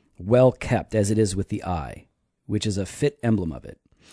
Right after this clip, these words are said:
If a small piece of dust gets into the eye, it will never stop twinkling and watering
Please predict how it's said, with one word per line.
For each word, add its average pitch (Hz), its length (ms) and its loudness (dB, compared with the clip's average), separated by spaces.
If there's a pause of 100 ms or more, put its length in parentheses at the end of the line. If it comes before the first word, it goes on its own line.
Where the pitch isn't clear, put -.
(220)
If 151 160 -2
a 139 40 -2
small 180 340 4
piece 147 240 0
of 95 160 0
dust 101 320 -4
gets 110 160 -4
into 107 120 2
the 92 160 -2
eye, 78 440 -6
it 113 160 -6
will 107 80 -2
never 117 320 0
stop - 420 -6
twinkling 87 540 -2
and 95 160 -4
watering 87 600 -2